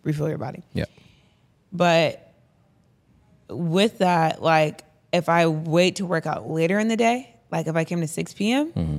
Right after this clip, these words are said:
Speaker 1: oh, I gotta eat before I work out
Speaker 2: Mm.
Speaker 1: 'cause I get hungry. And if I get hungry while I'm working out, like, when I was younger, I used to be like, "All right, I know when I leave here, I'm gonna go eat." I will not be able to work out.
Speaker 2: Mm.
Speaker 1: All I can think about is food.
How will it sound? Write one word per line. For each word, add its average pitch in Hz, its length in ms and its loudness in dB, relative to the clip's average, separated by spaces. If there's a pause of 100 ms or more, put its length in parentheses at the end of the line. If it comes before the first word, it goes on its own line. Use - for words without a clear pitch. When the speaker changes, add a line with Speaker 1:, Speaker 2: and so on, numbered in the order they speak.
(500)
Speaker 1:
oh, 190 100 8
I 160 140 4
gotta 156 420 0
eat 139 320 -6
before 143 200 -6
I 123 40 -2
work 127 200 -4
out 95 200 -8 (220)
Speaker 2:
Mm. 69 240 -6
Speaker 1:
'cause 196 120 -4
I 185 80 6
get 170 180 0
hungry. 180 380 -4 (500)
And 180 100 4
if 170 80 2
I 175 80 4
get 170 180 2
hungry 180 540 2
while 165 240 2
I'm 165 100 2
working 165 320 -2
out, 170 320 2 (180)
like, 165 200 0
when 175 240 -2
I 185 100 2
was 170 120 0
younger, 185 200 0
I 190 180 4
used 170 200 -2
to - 40 -14
be 156 60 -6
like, 156 220 -2
"All 160 60 0
right, 156 280 0 (880)
I 156 80 2
know 160 140 4
when 156 120 2
I 156 60 2
leave 151 140 0
here, 160 80 -2
I'm 151 80 -2
gonna 151 160 0
go 151 180 -4
eat." 165 320 -2 (840)
I 156 140 4
will 156 180 0
not 151 200 -2
be 165 60 0
able 151 100 2
to 151 60 -4
work 151 180 -6
out. 170 360 -4
Speaker 2:
Mm. - 140 -4
Speaker 1:
All 180 140 8
I 170 100 4
can 175 80 -4
think 170 140 -2
about 160 160 -4
is 151 80 -10
food. 160 200 -6